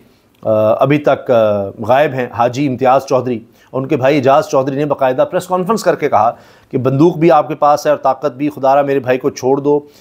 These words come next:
इस पर तशद्दुद किया जा रहा है कि पार्टी को छोड़ो, लेकिन मेरा भाई इमरान खान के साथ डट कर खड़ा है। इनकी वालिदा की, अ, वीडियो भी आ रही है और ये इमरान रियाज खान ने शेयर की है, इम्तियाज़ चौधरी की तिरानवे साला वालिदा अपने बेटे की बाजियाबी के लिए दुआई देते हुए।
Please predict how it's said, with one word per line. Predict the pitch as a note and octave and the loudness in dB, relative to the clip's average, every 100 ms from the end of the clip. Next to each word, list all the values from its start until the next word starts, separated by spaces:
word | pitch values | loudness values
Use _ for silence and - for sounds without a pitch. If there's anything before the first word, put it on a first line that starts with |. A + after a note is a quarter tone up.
| - | -10
इस | B2+ | -6
पर | - | -4
तशद्दुद | C3+ C#3 D3+ D3+ | -2 -2 -2 -2
किया | - D3+ | 0 0
जा | C#3+ C#3+ | 4 4
रहा | C#3+ C#3 | 4 2
है | C#3+ | 0
कि | C#3+ | -2
पार्टी | - B2+ B2+ | -2 0 0
को | C#3 | -2
छोड़ो, | C3 B2 G2 | -2 -4 -6
लेकिन | G#2+ B2 B2 | -6 -6 -2
मेरा | C3 D3 | 0 0
भाई | B2 C#3+ | 2 0
इमरान | D3 - C3+ | 0 0 0
खान | C3 B2+ | 0 -6
के | B2+ | -4
साथ | C3 C3 | -2 -2
डट | A2+ G#2 | -2 -4
कर | A#2+ | -6
खड़ा | G#2 F#2 | -8 -8
है। | E2 - _ _ - - - | -8 -14 _ _ -20 -20 -4
इनकी | C3+ C3+ D3+ D3 D3 - | -2 2 4 2 0 -10
वालिदा | A2 B2 D3 E3 F3+ | -2 0 2 2 2
की, | F3 C#3 A2+ - _ _ _ - | 0 -6 -8 -10 _ _ _ -6
अ, | |
वीडियो | A2+ A2+ G2 D3+ D#3 E3+ | -2 -2 0 0 2 2
भी | C3+ C3+ C3+ | 2 -2 -2
आ | A#2+ A#2 | -2 0
रही | C3 A#2+ | 0 0
है | A2+ A2 - _ _ | -2 -2 -8 _ _
और | A2+ A2+ A#2 | 2 2 2
ये | B2 | 0
इमरान | A#2+ A#2+ C3+ | 2 2 2
रियाज | C3+ A#2+ - | 2 2 0
खान | B2 | -2
ने | C3 | -2
शेयर | A#2+ C#3 A#2+ | -4 -4 -4
की | A#2+ | -2
है, | B2 | -2
इम्तियाज़ | A#2+ B2+ C3 C3 | 0 2 2 2
चौधरी | B2 B2 | 0 -2
की | A#2+ D3 | -4 -4
तिरानवे | D3 C#3+ F#3+ G3+ | -2 0 2 2
साला | D#3 C#3+ | 2 2
वालिदा | B2 A#2+ A#2 C3+ | 4 2 4 2
अपने | - - C3+ | 0 -8 -6
बेटे | A2 B2 C#3 | -2 -2 -2
की | C3 | 0
बाजियाबी | A2+ A2 A#2 A#2+ | 0 0 -4 -4
के | |
लिए | C#3 | -4
दुआई | A#2+ A#2 B2 | -2 0 -2
देते | G#2 G2 | -4 -10
हुए। | F2 D#2+ | -12 -12